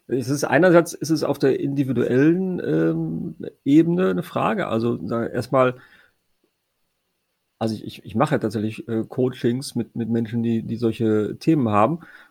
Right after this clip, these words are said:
Und ich finde, für sich selber zu klären, was ist denn eigentlich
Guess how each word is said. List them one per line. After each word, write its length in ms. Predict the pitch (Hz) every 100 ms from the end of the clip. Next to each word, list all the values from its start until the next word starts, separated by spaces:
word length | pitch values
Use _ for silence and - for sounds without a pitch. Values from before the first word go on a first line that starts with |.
| -
Und 100 | 131
ich 140 | 131
finde, 680 | - 151 139 127 127 123 123 _ _ _ _ _ _ _ _ -
für 140 | 131
sich 180 | 110 -
selber 460 | 120 147 202 160 143
zu 180 | -
klären, 680 | - 147 160 139 139 156 156 _ _ _ _ _ - _
was 240 | 120 151
ist 220 | - 165 180
denn 100 | 160
eigentlich 840 | 120 135 147 143 143 139 - -